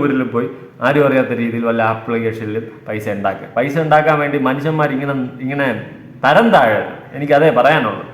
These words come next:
ആദ്യം മാന്യമായ കുറേ വീഡിയോസ് ഇട്ട് നോക്കി ചേച്ചി, റീച്ച് ആയില്ല. അവസാനം ഇമാതിരി മെമ്പർഷിപ്പും ഇമാതിരി കുറച്ച് ഹോട്ട് ആയിട്ടും വന്നിരുന്നാൽ ചേച്ചിക്കൊക്കെ കാര്യങ്ങളൊക്കെ നടക്കും. പണത്തിന് വേണ്ടി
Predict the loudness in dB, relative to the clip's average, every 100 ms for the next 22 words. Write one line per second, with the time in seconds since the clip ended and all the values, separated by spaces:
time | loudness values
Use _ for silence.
0 | -20 -2 2 2 4 4 2 2 2 4
1 | 4 4 2 0 -2 -6 -4 -2 0 0
2 | -4 -4 -6 -10 -12 -10 -4 -4 0 0
3 | 0 0 -2 -2 -4 -4 -8 -14 -8 0
4 | 2 4 2 0 -4 -10 -6 -2 0 -2
5 | -4 -2 -2 -2 0 2 0 -2 0 2
6 | 4 4 4 4 4 4 2 0 0 -2
7 | 0 0 0 -4 -4 -2 -2 -4 -4 -4
8 | -6 -14 -18 0 2 2 2 0 0 -2
9 | -2 -6 -4 -2 -2 0 0 0 0